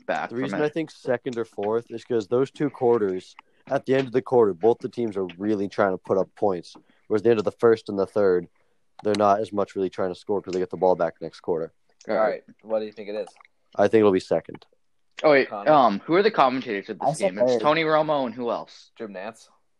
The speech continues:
Speaker 1: All right.
Speaker 2: We should guess how many times Tony Romo predicts the play correct.
Speaker 1: <laughs>
Speaker 3: Every
Speaker 1: Uh,
Speaker 3: single time.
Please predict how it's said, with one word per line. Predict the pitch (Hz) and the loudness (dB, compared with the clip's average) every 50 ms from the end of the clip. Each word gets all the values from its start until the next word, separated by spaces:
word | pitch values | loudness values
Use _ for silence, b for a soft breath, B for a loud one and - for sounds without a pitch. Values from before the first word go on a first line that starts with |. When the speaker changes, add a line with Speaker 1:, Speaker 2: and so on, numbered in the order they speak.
| - | -18
Speaker 1:
All | - - - - | -14 -14 -12 -12
right. | - - _ - - - - _ _ - | -14 -16 _ -16 -18 -18 -18 _ _ 0
Speaker 2:
We | 131 143 | 0 2
should | - 165 156 139 | 4 4 4 4
guess | 147 147 135 - | 4 2 2 2
how | 143 131 | 0 0
many | 131 127 123 | 0 -2 -4
times | 113 131 120 117 110 - | -2 -2 -2 -2 -4 -8
Tony | - - 123 113 110 | -10 -8 -6 -4 -4
Romo | 104 104 104 101 98 92 - | -4 -4 -4 -4 -6 -6 -8
predicts | - 101 95 90 - - | -8 -8 -8 -8 -8 -10
the | - | -12
play | 85 - - 87 85 | -8 -6 -6 -6 -6
correct. | 76 - 82 78 73 71 - _ - - _ | -6 -8 -8 -10 -10 -12 -16 _ -20 -20 _
Speaker 1:
<laughs> | _ - | _ -10
Speaker 3:
Every | 139 135 143 160 139 131 - - _ _ _ _ _ _ - | -6 -4 -2 -2 -2 -4 -6 -8 _ _ _ _ _ _ -4
Speaker 1:
Uh, | - 131 120 113 135 127 120 120 113 113 113 | -2 -2 0 2 2 2 2 2 0 -2 -2
Speaker 3:
single | 104 98 95 92 | -6 -8 -12 -12
time. | - 104 92 90 87 85 | -12 -14 -14 -14 -16 -18